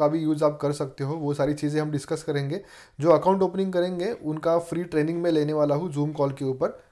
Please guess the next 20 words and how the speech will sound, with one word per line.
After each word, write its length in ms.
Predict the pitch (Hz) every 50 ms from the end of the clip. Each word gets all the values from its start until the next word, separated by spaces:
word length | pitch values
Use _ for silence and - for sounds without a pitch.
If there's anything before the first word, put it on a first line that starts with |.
| _ _
ठीक 140 | - 156 180
है। 140 | 226 240 - - - - _ _ 139
उसमें 240 | 139 - - 175
सारी 260 | 170 - 156 151 175 180
चीज़ें, 460 | - - 170 170 160 185 208 226 -
अ, 220 | - - 156 156
मैं 160 | 151 156 165
यहाँ 160 | 165 160 156 151
पे 120 | 160 165
आपको 200 | 151 151 - 160
एक्सप्लेन 320 | 147 147 - - 165 165
करूँगा, 420 | 165 160 156 156 156 151 175 208 - 143
एप्लीकेशन 440 | 135 - 156 147 156 147 - 156
को 80 | 156 160
कैसे 300 | 156 - 143 135 - 151
यूज़ 180 | 151 151 147 147
करते 260 | - 151 147 147 151
हैं, 60 | 170
स्टॉप 340 | 165 - 156 131 123 - 139
लॉस, 300 | 139 143 147 147 -